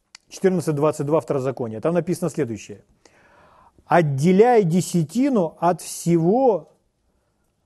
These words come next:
произведения семян твоих". Или от всех произведений семян твоих. "Которое приходит с поля твоего каждогодно". Ещё раз. "Отделяй десятину от всех произведений семян".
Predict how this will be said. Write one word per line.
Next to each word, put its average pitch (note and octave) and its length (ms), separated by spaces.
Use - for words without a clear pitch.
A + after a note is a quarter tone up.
произведения E3+ 1000
семян E3 520
твоих". C#3 500
Или A#2 100
от G2+ 120
всех - 280
произведений G#2 560
семян G2 340
твоих. A#2 300
"Которое F3 420
приходит F#3+ 540
с - 80
поля F#3 560
твоего C#3 540
каждогодно". A#2 760
Ещё C3+ 320
раз. - 260
"Отделяй D3+ 840
десятину C#3 760
от C#3 260
всех - 680
произведений C3+ 800
семян". G2+ 400